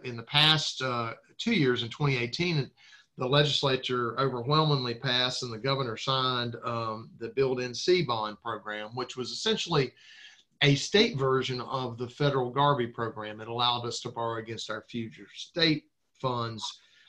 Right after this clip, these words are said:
in order to make im-, you know, capital improvements on state highways, because one of the limitations of the garvey program is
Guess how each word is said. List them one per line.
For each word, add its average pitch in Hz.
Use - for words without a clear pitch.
in 139
order 143
to 127
make 127
im-, 120
you 117
know, 110
capital 143
improvements 123
on 120
state 202
highways, 104
because 151
one 196
of 180
the 160
limitations 139
of 117
the 110
garvey 185
program 113
is 117